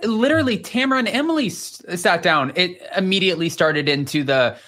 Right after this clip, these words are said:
"Oh, did you have a good time not going to on the, the girls' trip? Oh, you d-, okay, listen, this is what happened. Heather's a bitch and she thinks she's better than everyone. And her and Taylor got into a fight. So bring it up. Okay, bye."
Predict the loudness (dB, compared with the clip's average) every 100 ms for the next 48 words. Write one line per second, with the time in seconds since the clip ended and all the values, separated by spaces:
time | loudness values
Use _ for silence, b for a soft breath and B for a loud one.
0 | B -4 -2 -2 -2 -2 -2 -2 -4 -4
1 | 0 2 2 2 2 2 0 0 -2 -2
2 | -2 -2 0 0 0 2 0 0 -2 2
3 | 0 0 -2 0 2 2 -2 0 0 0
4 | 0 -2 -2 -2 -2 -2 -4 0 0 2
5 | 0 0 0 0 -2 0 0 0 -2 -2
6 | -2 0 -2 -2 0 2 2 2 2 2
7 | 2 4 2 2 0 0 0 0 2 2
8 | 0 0 0 0 0 0 0 2 0 -2
9 | -4 -6